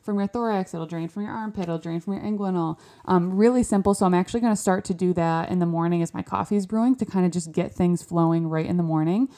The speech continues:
Um, you know, standing more. The more sedentary you are, the less your lymphatic system is being supported. I, um, through your face too is really good. I like using gua sha or jade rolling to help kind of move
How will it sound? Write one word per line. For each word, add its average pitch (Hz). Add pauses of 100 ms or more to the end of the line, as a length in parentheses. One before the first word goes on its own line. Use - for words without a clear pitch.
(300)
Um, 156 (500)
you 226
know, 175
standing 202
more. 160 (200)
The 214
more 233
sedentary 214
you 214
are, 208
the 185
less 175 (640)
your 185
lymphatic 165
system 170
is 160
being 160
supported. 160
I, - (200)
um, 160 (440)
through 233
your 220
face 202
too 190
is 202
really 190
good. 196
I 180
like 170
using 175
gua 170
sha 180
or 170
jade 165
rolling 175
to 175
help 170
kind 170
of 165
move 170